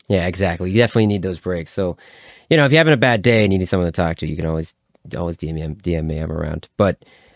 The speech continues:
Speaker 2: um, like I said, I think, uh, again, people should go check you out. Uh, links description below. Um,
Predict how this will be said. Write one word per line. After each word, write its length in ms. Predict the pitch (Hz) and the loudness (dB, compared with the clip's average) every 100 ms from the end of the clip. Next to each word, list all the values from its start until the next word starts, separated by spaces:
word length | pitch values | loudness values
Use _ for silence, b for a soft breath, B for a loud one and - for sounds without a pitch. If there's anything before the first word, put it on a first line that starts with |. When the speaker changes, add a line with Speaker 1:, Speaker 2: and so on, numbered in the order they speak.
| b | b
Speaker 2:
um, 440 | - 92 87 80 71 _ _ _ _ - _ - | -2 0 0 -2 -6 _ _ _ _ -20 _ -4
like 100 | 139 | -2
I 20 | |
said, 180 | 147 156 | 2 2
I 80 | 139 | 2
think, 220 | 151 - | 0 -4
uh, 320 | 117 120 113 107 - | -2 -2 -2 -6 -10
again, 340 | 113 107 123 | -8 -2 -2
people 200 | 110 127 110 | -2 -6 -6
should 100 | 113 | -4
go 80 | |
check 240 | 113 117 113 | -2 -2 2
you 100 | 131 | 4
out. 240 | 175 170 _ _ | 4 2 _ _
Uh, 340 | - 98 95 92 | -6 -4 -2 -2
links 280 | 101 101 - | -4 -6 -10
description 460 | - - 117 - - | -20 -8 -8 -8 -4
below. 360 | 95 113 123 - | 0 0 -2 -6
Um, 480 | - 95 90 85 85 | -8 -4 -4 -4 -6